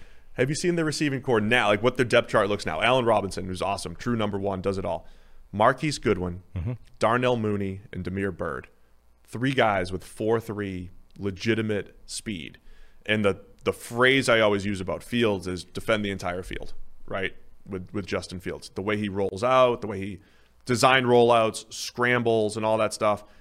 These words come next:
Speaker 1: Now you gotta cover the entire field because you got speed everywhere. I love it, man. It, it's an, in, the Bears, I think, are gonna look different regardless, whether, you know, whether it's Dalton or Fields, it's gonna look different. I think they're probably right there with the Vikings competing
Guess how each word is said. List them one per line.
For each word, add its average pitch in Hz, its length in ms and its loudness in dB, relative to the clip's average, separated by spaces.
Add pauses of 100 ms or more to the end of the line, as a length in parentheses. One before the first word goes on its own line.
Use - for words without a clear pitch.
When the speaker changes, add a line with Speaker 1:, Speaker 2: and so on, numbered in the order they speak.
(160)
Speaker 1:
Now 113 240 2
you 139 140 4
gotta 110 280 2 (160)
cover 107 220 2
the 101 100 0
entire 92 300 -2
field 98 240 -2
because 92 260 -6
you 95 80 -6
got 87 160 -6
speed 135 540 -6
everywhere. 87 560 -8
I 95 60 -12
love 90 260 -16
it, - 160 -20
man. 90 260 -18 (240)
It, 139 140 0
it's 147 140 -2
an, 147 120 0
in, 123 200 -2 (600)
the - 60 -6
Bears, 165 300 4
I 170 80 6
think, 135 140 4
are 127 60 4
gonna 117 180 4
look 104 200 0
different 92 340 -2 (100)
regardless, 101 580 0
whether, 95 280 -2
you 92 100 -6
know, 87 100 -4
whether 98 240 -2
it's 92 100 -8
Dalton 131 340 4
or 101 80 -4
Fields, 107 320 -2
it's 95 120 -8
gonna 135 180 4
look 120 180 2
different. 98 400 -4 (880)
I 107 100 2
think 139 360 -2
they're 147 100 4
probably 135 540 2 (340)
right 131 240 2
there 131 120 2
with 131 100 0
the 135 60 -6
Vikings 131 480 -2
competing 127 600 -4